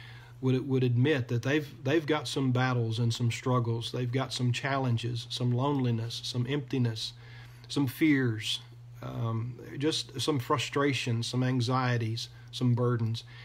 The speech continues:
And so, God, right now, in the name of Jesus, we lift those up together to you. We place them at the feet of your throne,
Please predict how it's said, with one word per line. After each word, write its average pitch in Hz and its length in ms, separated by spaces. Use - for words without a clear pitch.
And 127 120
so, 143 100
God, 147 240
right 156 260
now, 120 400
in 139 200
the 147 60
name 143 220
of 139 100
Jesus, 123 380
we 165 200
lift 160 420
those 147 300
up 139 200
together 123 420
to 131 160
you. 113 280
We 135 120
place 175 440
them 147 340
at 139 180
the 135 100
feet 170 320
of 160 80
your 156 140
throne, 113 460